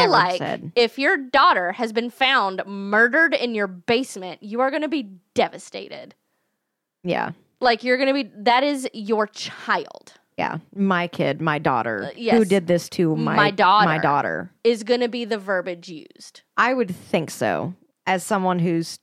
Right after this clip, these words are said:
Speaker 1: studied a bit of psychology, I would think, and maybe I'm wrong. I definitely could be wrong, but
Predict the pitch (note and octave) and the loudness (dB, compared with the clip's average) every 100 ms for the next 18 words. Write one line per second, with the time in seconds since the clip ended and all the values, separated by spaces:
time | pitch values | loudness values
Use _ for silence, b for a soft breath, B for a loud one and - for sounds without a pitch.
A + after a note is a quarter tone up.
0 | _ - - G3+ E3+ D#3+ - E3+ - - | _ -18 -2 0 0 0 0 -2 -2 -4
1 | E3+ B2 - - - G3+ F3 F3 C#3 - | -2 -2 -4 -6 -2 -2 0 -2 -4 -2
2 | A3 C4+ D#4+ D#4 B3+ D3 C#3+ - B3 C4 | 0 2 2 2 0 0 -2 -2 0 2
3 | C4 A#3 G#3 A3 F#3 E3 D#2 F3+ _ _ | 0 -2 -2 0 2 2 -2 -6 _ _
4 | - A3 D#3+ D3+ | 0 2 2 0